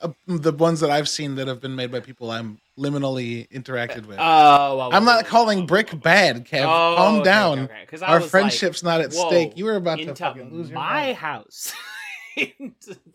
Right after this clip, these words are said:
Speaker 2: this house. We love Brick in this house. <laughs>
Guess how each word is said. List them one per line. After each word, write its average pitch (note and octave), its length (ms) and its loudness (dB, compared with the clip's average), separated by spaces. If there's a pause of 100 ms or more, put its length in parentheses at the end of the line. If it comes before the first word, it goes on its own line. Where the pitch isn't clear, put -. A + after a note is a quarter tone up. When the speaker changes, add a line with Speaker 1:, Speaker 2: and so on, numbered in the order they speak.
(120)
Speaker 2:
this E4 320 -16
house. C3 480 -16 (420)
We G3+ 560 -12
love D3 500 -8 (120)
Brick A2 480 -20
in A2 260 -20
this C#3+ 400 -12 (220)
house. A#2+ 340 -12 (240)
<laughs> F3+ 380 -16